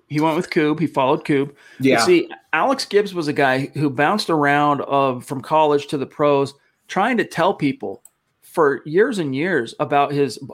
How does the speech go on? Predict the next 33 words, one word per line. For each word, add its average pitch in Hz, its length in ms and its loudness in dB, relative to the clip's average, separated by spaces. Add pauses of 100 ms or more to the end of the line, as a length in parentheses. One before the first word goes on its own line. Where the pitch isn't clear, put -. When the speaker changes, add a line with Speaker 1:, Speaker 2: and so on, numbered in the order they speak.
Speaker 1:
zone 151 280 0
blocking 135 560 -2
philosophy 139 720 -2
and 123 80 -8
how 131 420 -2
it's, - 400 -10
you 151 100 -4
know, 131 260 -4 (200)
a 110 220 -10
frickin' 143 480 -2
weapon 151 320 2
just 123 180 -6
waiting 151 200 2
to 156 40 -4
be 139 140 2
deployed. 160 440 2 (600)
It 160 120 2
wasn't 214 320 2
until 175 240 0
Mike 160 240 0
Shanahan 156 640 0 (280)
that 147 120 0
anyone 175 320 2
really 180 220 2
took 190 240 -2
him 190 80 0
seriously 208 500 0
and 143 80 -2
said, 143 360 0
"Wait 190 160 0
a - 20 -2
minute 131 220 -2
now, 135 280 -2